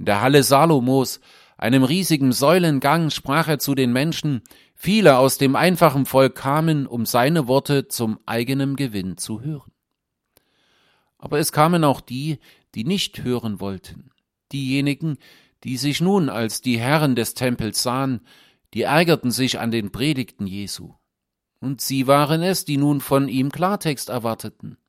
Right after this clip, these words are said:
Da umringten ihn die Juden und sprachen zu ihm:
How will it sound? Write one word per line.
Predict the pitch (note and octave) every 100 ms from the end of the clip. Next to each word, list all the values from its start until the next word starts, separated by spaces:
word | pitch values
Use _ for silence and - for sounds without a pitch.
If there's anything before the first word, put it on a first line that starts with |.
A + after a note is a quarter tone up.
| _ _ _ _ _
Da | F#2+
umringten | G2 G#2 C#3 F3 -
ihn | F#3 F3+ D3
die | C3+
Juden | C3+ G3 G#3
und | G3+ F#3+
sprachen | - B2 C3+ D#3+
zu | D#3 E3
ihm: | A#2 A#2+ B2 A#2+